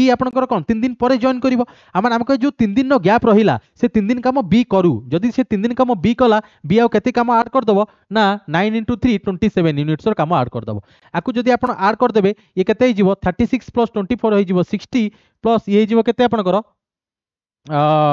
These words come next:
ଟ୍ୱେଣ୍ଟି ସେଭେନ୍। ସିକ୍ସଟି ପ୍ଲସ୍ ଟ୍ୱେଣ୍ଟି ସେଭେନ୍, that is ଏଇଟି ସେଭେନ୍। ଏଇଟି, ଏବେ ଏଇଟି ସେଭେନ୍ ୟୁନିଟ୍ସକୁ କିଏ କରିବେ?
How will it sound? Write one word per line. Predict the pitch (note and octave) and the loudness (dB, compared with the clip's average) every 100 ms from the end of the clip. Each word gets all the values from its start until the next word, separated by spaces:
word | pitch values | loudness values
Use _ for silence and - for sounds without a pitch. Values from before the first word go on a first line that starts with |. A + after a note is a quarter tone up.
| D3 | 0
ଟ୍ୱେଣ୍ଟି | C3+ G3+ F#3 A3+ | 0 -2 0 0
ସେଭେନ୍। | - C3 G#2+ - _ _ | 0 0 -2 -10 _ _
ସିକ୍ସଟି | - - C4+ | -4 -2 -2
ପ୍ଲସ୍ | - A3 - | -2 -4 -4
ଟ୍ୱେଣ୍ଟି | G3+ G3 | -4 -2
ସେଭେନ୍, | - C#3 B2+ | 0 -2 -2
that | F3 G#3 | -4 -2
is | B3 _ | -6 _
ଏଇଟି | F#3+ F#3+ A#3+ | -4 -2 -4
ସେଭେନ୍। | - D#3+ B2 G2 _ - | -2 -2 -2 -6 _ -6
ଏଇଟି, | F#3 B3 | -2 0
ଏବେ | A3+ G3 B3 | 0 2 4
ଏଇଟି | A3 A#3 | 2 0
ସେଭେନ୍ | B3 B3 B3 | -4 -2 -2
ୟୁନିଟ୍ସକୁ | B3 A3 C4+ | -4 -6 -6
କିଏ | - D4 | -2 0
କରିବେ? | C4+ G#3 C3 | 2 2 0